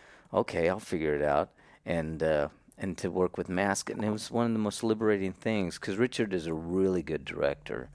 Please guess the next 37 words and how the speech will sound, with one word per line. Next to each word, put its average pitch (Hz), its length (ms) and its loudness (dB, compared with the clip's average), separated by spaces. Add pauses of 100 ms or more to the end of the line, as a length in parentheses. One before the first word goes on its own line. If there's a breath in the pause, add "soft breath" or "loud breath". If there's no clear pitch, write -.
(380 loud breath)
and 90 160 -2
he's 73 180 -8
really 85 500 2
supportive. 71 840 -2 (960 soft breath)
And 90 240 -4
he 95 140 -4
gave 95 240 2
me 87 100 -2
a 82 80 -2
lot 85 320 4
of 78 160 -2
things - 500 -8
to - 80 -4
work 85 360 -2
with. 71 320 -2
And, 78 200 -6 (360 loud breath)
and 87 240 0
I, 85 100 -2 (240)
there's 87 320 -2
one 107 140 4
of 101 80 0
the - 60 -8
first - 380 0
things 95 280 -2
where 85 140 4
I 82 80 0
noticed 85 840 -4
that 80 240 -4
I 92 120 2
was 90 200 -4
a 87 60 0 (240)
bit 92 320 0
of 82 480 -10
a, 80 280 -2 (1400 soft breath)
a, 87 180 -4 (220)
a, - 160 -4 (360)
a - 100 -8